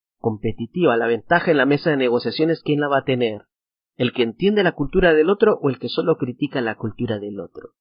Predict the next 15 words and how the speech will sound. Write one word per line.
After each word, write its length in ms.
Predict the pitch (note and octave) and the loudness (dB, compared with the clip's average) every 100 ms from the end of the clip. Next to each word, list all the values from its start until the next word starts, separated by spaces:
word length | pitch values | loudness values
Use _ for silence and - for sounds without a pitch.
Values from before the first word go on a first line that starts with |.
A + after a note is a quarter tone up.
| _ _ _ _ _ _ _ _ | _ _ _ _ _ _ _ _
Si 260 | - - | -8 2
entiendes 440 | C3+ C3 A3+ B3 F#3+ | 2 4 2 4 4
la 100 | C3 | 4
otra 200 | B2+ A2+ | 4 0
cultura, 720 | - G#2 - G#2 E2 B1 _ _ _ _ _ _ _ _ _ _ _ _ | -2 -10 -6 -8 -8 -14 _ _ _ _ _ _ _ _ _ _ _ _
vas 160 | - - | -8 -2
a 80 | F#3+ | 0
tener 240 | D3+ D3+ | 2 4
una 220 | F#3+ F3+ | 4 4
ventaja 840 | B2+ A2 G#2 - F3 D3 - G2+ - | 0 -2 -6 0 2 2 -2 -6 0
porque 220 | B2 - | -2 2
vas 180 | C3 D#3+ | 0 2
a 120 | F3+ | 0
poder 280 | C3 C#3 D#3+ | 4 4 4
presentar 580 | D3+ C3 A2+ G#2+ D3+ | 0 -2 -6 0 0